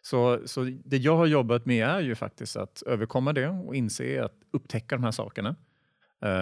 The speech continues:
göra det så medveten som möjligt. Vad är det för någonting som förhindrar mig från att bli frisk? Och det är ju, ja,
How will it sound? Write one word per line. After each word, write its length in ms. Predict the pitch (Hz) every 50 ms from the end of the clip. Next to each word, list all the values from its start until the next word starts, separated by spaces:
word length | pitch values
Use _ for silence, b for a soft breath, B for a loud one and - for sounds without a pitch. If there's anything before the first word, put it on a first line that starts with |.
| 90 90 87 90 95
göra 140 | 101 110 120
det 60 | 110
så 100 | 101 - 110
medveten 560 | 101 107 120 120 101 85 98 95 - - 104
som 140 | - 110 107
möjligt. 360 | 110 107 95 90 98 104 -
Vad 120 | 101 90
är 40 | 90
det 80 | 101 101
för 100 | - 110
någonting 320 | 98 95 95 - 101 95
som 140 | 90 - 104
förhindrar 300 | - 104 92 92 90 90
mig 140 | 87 87 87
från 140 | - 113 98
att 60 | 98
bli 160 | 92 90 127
frisk? 360 | - - 123 131 - - - _ _ _ _ _ _ _ _ _ _ _
Och 80 | - 131
det 80 | 117 104
är 180 | 92 95 123 147
ju, 280 | 147 131 127 127 123 117
ja, 340 | 123 131 131 120 107 131